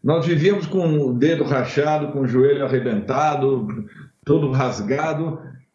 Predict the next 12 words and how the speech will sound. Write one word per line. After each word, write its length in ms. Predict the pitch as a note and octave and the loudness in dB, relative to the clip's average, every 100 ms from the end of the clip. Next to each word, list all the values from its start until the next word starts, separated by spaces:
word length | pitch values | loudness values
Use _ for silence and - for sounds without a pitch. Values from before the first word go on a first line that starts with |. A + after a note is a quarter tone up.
| _ | _
porque 300 | - F#3+ G3 | 0 0 2
a 60 | A3 | 0
nossa 260 | G#3 G#3 G#3 | -2 -2 -6
paixão 480 | F#3 D#3+ F#3+ G3 | -6 -4 -2 -2
era 140 | G3+ F#3+ | -2 -2
a 40 | |
bola. 380 | C3+ D#3 D#3 A2+ | -2 0 0 -2
Nós 260 | B2 B2+ D3+ | -2 -4 -4
ficávamos 460 | D#3 E3 E3+ A#2 | -2 -2 0 0
vinte 200 | C3+ F3 | 0 -2
e 60 | - | -4
quatro, 680 | E3+ E3 D3+ C#3 A#2 A#2 | -4 -2 -2 -2 -2 -4